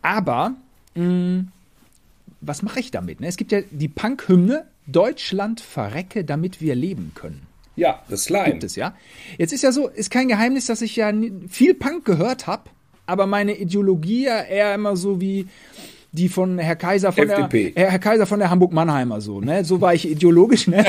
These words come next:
Speaker 1: <laughs> Hab aber Punk im Auto und Hardcore, nicht? Und mit
Speaker 2: Ja.
Speaker 1: einer Billion kannst du die Welt verändern.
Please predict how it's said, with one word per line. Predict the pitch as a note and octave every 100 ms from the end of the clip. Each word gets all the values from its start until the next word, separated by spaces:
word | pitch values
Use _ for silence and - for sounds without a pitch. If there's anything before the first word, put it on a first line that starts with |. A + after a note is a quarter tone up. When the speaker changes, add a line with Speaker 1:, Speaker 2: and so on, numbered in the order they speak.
| F#3+
Speaker 1:
<laughs> | C#4 A3+
Hab | D#3+
aber | B3+ G#3
Punk | F3+ E3+ F#3
im | F#3 C#3+
Auto | B2+ C#3 D#3+
und | C#3+
Hardcore, | B2+ C3+ - G2+ D#2+ A2
nicht? | G#3 - - - A#3 A3 G3 -
Und | G3+ G#3+
mit | G#3+ -
Speaker 2:
Ja. | A#2+ -
Speaker 1:
einer | C#4 F4 E4
Billion | C#4+ C4 G#3+ A3
kannst | G#3 G3+
du | F3
die | D#3+
Welt | F3+ F3
verändern. | - G2+ - B1+